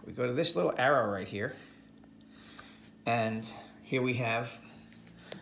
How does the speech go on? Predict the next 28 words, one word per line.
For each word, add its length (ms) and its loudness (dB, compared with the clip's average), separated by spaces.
um, 420 2
all 180 8
the 120 0
different 240 0
files. 260 6
Now 120 0
this 180 0
is 80 -2
on 160 4
multi-track. 760 4
I'm 60 -2
gonna 80 -2
do 80 -2
a 20 -2
couple 300 2
different 300 0
things 220 0
here. 220 0
First, 400 6
I'm 140 4
gonna 200 4
delete 440 0
that 200 2
session. 440 2
Ta-da. 480 0
Take 160 -10
that 200 4
out. 340 2